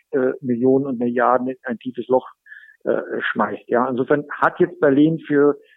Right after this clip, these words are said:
seine Außendarstellung, Flughafen und Hertha und, äh, sonstige, äh, Faktoren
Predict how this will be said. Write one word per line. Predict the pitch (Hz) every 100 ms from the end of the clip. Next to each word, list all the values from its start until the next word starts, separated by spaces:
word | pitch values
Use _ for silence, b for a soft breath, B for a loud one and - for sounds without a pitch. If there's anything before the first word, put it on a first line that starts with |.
| b _
seine | - 131 -
Außendarstellung, | 170 160 156 143 143 139 - 143 143 143 143 B _ _
Flughafen | 156 151 143 135 143
und | 135
Hertha | 110 131 156 156 156 160 156 b b _
und, | 135 123 123
äh, | - - - 123 120 123 - - - 139
sonstige, | 131 160 160 143 143 143 156 135
äh, | 120
Faktoren | - - 139 131